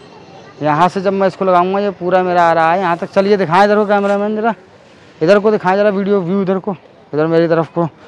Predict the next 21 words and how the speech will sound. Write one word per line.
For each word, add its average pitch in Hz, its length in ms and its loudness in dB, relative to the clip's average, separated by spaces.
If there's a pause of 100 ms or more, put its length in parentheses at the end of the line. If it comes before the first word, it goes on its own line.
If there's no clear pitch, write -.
(260)
ये 160 160 4
तो 185 100 2
हो 180 80 6
गया 190 160 4
मेरा 196 380 4 (560)
इसकी 175 280 -6
चौड़ाई। 135 480 2 (580)
अब 156 100 -2
इसकी 208 260 -6
लंबाई 165 400 2
भी 190 100 -4
नाप 156 240 0
लेते 135 260 -4
हैं 139 220 -2
एक 127 140 -6
बार 117 180 0
से। 123 180 -14 (680)
यहाँ 139 300 -2
से 170 160 -2
इसकी 160 260 -6
लंबाई 143 480 -2